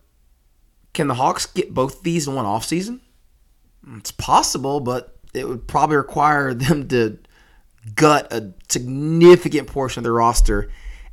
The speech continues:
and to bring back the kind of contracts that these good players have. You're probably gonna be a luxury tax team. I think that the most likely option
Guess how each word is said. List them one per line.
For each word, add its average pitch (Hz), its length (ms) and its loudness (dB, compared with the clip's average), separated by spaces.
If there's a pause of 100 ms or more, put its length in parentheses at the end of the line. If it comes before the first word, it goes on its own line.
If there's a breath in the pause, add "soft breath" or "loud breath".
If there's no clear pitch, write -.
(140)
and 139 200 -4
to - 80 -4
bring 131 320 -4
back 139 260 -4
the 127 60 -12
kind 123 180 -8
of 120 60 -10
contracts 135 720 -6 (120)
that - 340 -8 (800)
these 120 300 -4
good - 340 -6
players 127 260 -2
have. 131 420 -4 (560 soft breath)
You're 117 540 -6 (460)
probably 110 420 -2
gonna 120 100 2
be 131 100 2
a 127 40 4
luxury 131 340 0
tax 101 300 -8
team. 78 380 -14 (1200 soft breath)
I 165 160 4
think 185 380 -4
that 147 220 -2
the - 60 -12
most 120 300 -8
likely 107 260 -8
option 165 540 -4